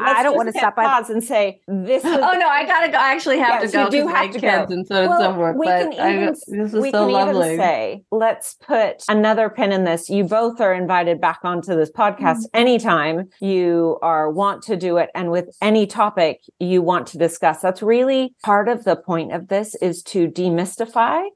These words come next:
Speaker 1: some of this
Speaker 3: Mm-hmm.
Speaker 1: process so that as writers, number one,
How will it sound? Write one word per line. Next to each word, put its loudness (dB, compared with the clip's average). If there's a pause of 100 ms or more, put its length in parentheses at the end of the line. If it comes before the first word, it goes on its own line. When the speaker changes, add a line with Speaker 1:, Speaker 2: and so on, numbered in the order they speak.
Speaker 1:
some 2
of 0
this 0
Speaker 3:
Mm-hmm. -4
Speaker 1:
process 0 (220)
so 0
that 2 (120)
as 2
writers, 0
number 2
one, 2